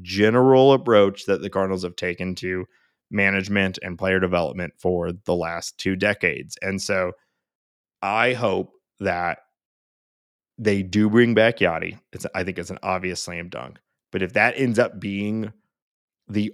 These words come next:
only major change to how the, the Cardinals player development and, and coaching staff is, um, is designed and implemented this offseason, then I think it's going to be a major disappointment. It will be akin to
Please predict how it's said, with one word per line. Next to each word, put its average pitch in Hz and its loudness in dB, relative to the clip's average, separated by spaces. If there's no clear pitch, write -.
only 110 4
major 98 4
change 95 -2
to 98 0
how 92 4
the, 92 2
the 87 -4
Cardinals 98 0
player 95 2
development 90 0
and, 92 -6
and 90 -8
coaching 104 -2
staff 123 2
is, 92 4
um, 67 -10
is 90 -10
designed 110 2
and 95 -10
implemented 131 -2
this 139 0
offseason, 135 0
then 113 2
I 117 6
think 110 2
it's 101 -2
going 101 2
to 95 -4
be 98 0
a 87 -4
major 92 -6
disappointment. 82 -10
It 139 4
will 131 6
be 156 2
akin 196 2
to 101 0